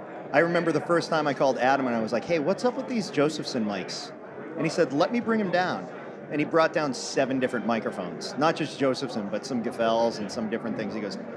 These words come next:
"I just want you to try these out. Just see what you think." And I, I did, and the Josephson hasn't left. You know, and, and then the next time I needed to do something, he said, "Oh, hey, I want you to try out this Mercury." You know, this was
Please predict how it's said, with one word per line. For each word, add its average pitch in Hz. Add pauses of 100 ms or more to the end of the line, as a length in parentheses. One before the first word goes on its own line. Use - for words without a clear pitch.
(140)
"I -
just 202
want 240
you 240
to 180
try 165
these 139
out. 117 (680)
Just -
see 156
what 139
you 131
think." 107 (720)
And 147
I, 139 (380)
I 127
did, 156
and 123 (100)
the 135
Josephson 151
hasn't 113
left. 110 (680)
You 135
know, 123
and, 131
and 139
then 147 (100)
the 147
next 151
time 156
I 139
needed 135
to 120
do 135
something, 135
he 123
said, 131 (280)
"Oh, 220
hey, 202
I 156
want 202
you 226
to 208
try 208
out 202
this 165
Mercury." 147 (480)
You 131
know, 113
this 120
was 110